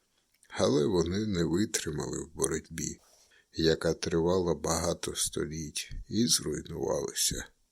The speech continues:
Вода добралася аж до гірських хребтів, і тільки скеля маяка євангелістів,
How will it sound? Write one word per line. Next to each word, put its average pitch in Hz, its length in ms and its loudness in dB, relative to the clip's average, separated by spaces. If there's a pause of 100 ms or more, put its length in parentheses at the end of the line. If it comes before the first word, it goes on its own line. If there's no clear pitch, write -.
(720)
Вода 98 400 8
добралася 107 800 6
аж 101 360 2
до 104 160 2
гірських - 580 0
хребтів, - 800 -2 (640)
і 78 120 -4
тільки - 440 -2
скеля 80 520 4
маяка 78 560 -2
євангелістів, 80 1300 -2